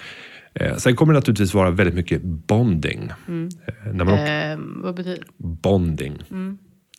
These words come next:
Speaker 1: Bondage.
Speaker 2: Va?
Speaker 1: Nej, nej.
Speaker 2: <laughs>
Speaker 1: Nej, men det, vad det handlar om mycket, det här är ju företagare från
Speaker 2: För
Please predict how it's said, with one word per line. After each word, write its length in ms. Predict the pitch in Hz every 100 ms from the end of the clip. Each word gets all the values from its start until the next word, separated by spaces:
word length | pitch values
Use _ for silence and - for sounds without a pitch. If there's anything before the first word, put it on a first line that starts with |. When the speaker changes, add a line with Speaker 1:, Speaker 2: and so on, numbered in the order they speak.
| -
Speaker 1:
Bondage. 720 | 98 107 101 78 - - - - -
Speaker 2:
Va? 120 | 202
Speaker 1:
Nej, 140 | - 110 - 453 - 247
nej. 380 | 247 285 - - - -
Speaker 2:
<laughs> 580 | 277 269 269 - -
Speaker 1:
Nej, 180 | 123 147
men 560 | 139 131 113 151 123 139
det, 100 | 127 135 131
vad 160 | 135 131
det 40 |
handlar 260 | 127 151 180
om 240 | 98 95 -
mycket, 260 | 107 -
det 80 | 104
här 80 | 123
är 80 | 151
ju 100 | 117
företagare 680 | - 110 98 104 95 95
från 120 | 90
Speaker 2:
För 60 | 101